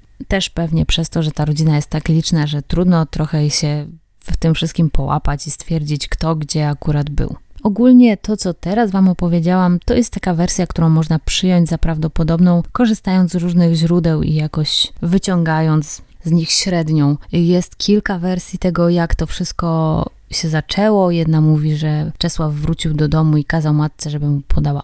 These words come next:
obiad, a ona powiedziała, że na to nie zasługuje. Inna była taka, że pił kawę z siostrą i dawał najmłodszemu rodzeństwu cukierki, a potem wpadł w szał i wszystkich pozabijał. Te historie się nie zgadzają o tyle, że większość rodziny znaleziono w łóżkach,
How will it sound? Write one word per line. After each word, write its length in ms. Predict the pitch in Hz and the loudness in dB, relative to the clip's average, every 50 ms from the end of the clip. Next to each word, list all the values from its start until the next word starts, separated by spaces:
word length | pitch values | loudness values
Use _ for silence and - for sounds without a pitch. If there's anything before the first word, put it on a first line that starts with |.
| - - | -2 -2
obiad, 460 | 202 220 190 208 202 185 175 - - - | -2 0 2 2 2 2 0 -2 -2 0
a 80 | 165 | 0
ona 180 | 160 156 151 143 | 2 2 2 0
powiedziała, 600 | - - 156 156 156 151 165 160 156 151 151 151 | 0 -2 0 0 0 2 2 0 2 2 0 0
że 180 | 151 151 156 | 0 0 2
na 140 | 151 151 147 | 2 2 0
to 100 | - - | 2 2
nie 160 | 151 151 151 | 2 2 4
zasługuje. 800 | 147 147 147 143 - - 165 156 156 170 196 202 196 190 180 175 - - | 2 2 0 0 -2 -2 -2 -2 0 2 2 2 2 0 -2 -4 -4 0
Inna 340 | - 180 175 170 160 156 156 | 2 4 4 4 4 2 0
była 240 | 147 147 147 147 143 | 0 0 -2 -2 0
taka, 300 | - 151 - 151 147 147 | -2 -4 -4 -4 -6 -6
że 160 | 143 143 135 | -6 -8 -10
pił 220 | - - 143 135 | -8 -8 -8 -8
kawę 380 | - - - 196 214 208 240 220 | -6 -4 -2 0 0 2 0 0
z 100 | - - | 0 0
siostrą 540 | - 208 202 196 - - - 185 175 170 - | 0 0 -2 -2 -2 -4 -4 -2 -2 0 0
i 100 | - 160 | 0 0
dawał 420 | 156 156 156 151 156 151 151 151 | 0 0 -2 0 0 0 2 2
najmłodszemu 640 | 151 147 147 151 151 - - - 165 160 151 151 151 | 2 4 4 2 2 0 0 0 2 2 2 2 2
rodzeństwu 520 | 151 160 147 - 160 151 143 - - 151 143 | 0 -2 0 0 0 0 0 -2 -6 -8 -8
cukierki, 640 | - 151 139 - 160 170 190 196 - - - 180 | -6 -8 -6 -4 -2 -2 -2 -2 -4 -4 -4 -4
a 80 | 165 156 | -4 -2
potem 280 | - - 165 - 147 143 | -4 -4 -2 -2 -2 -2
wpadł 320 | - - 147 151 - - | -2 -2 -2 -4 -4 -6
w 80 | - - | -6 -6
szał 320 | - - 156 156 156 - | -2 0 0 0 0 0
i 120 | - 156 156 | -2 -4 -4
wszystkich 440 | - - - 160 - - - 160 - | -4 -4 -4 -4 -4 -4 -8 -6 0
pozabijał. 720 | - - 165 160 160 156 160 170 170 165 160 160 160 160 - | 0 0 0 0 -2 -2 0 0 0 2 0 0 -2 -2 0
Te 120 | - 247 254 | 0 0 2
historie 580 | - 277 254 - - - 233 233 233 233 226 | 4 2 2 2 0 -2 0 2 4 4 4
się 160 | 214 - 226 | 2 4 4
nie 180 | 208 202 202 202 | 4 6 4 4
zgadzają 500 | 190 185 190 190 170 185 196 196 196 185 | 2 0 -2 0 0 0 0 2 2 0
o 80 | - - | 0 -2
tyle, 280 | - 190 180 185 185 | -2 -2 0 0 0
że 160 | 170 175 175 | 2 0 0
większość 460 | 160 165 175 180 - - 185 180 - - | 0 2 0 0 0 0 -2 -2 -2 -2
rodziny 420 | 165 165 156 165 175 180 170 165 | -2 -2 0 2 2 2 2 2
znaleziono 520 | 160 170 165 160 160 156 156 165 165 165 | 2 2 2 4 2 2 2 2 2 2
w 120 | 160 156 160 | 2 0 0
łóżkach, 580 | 165 165 165 - - - 139 143 160 - - | 0 0 -2 -2 -2 -4 -4 -4 -6 -8 -12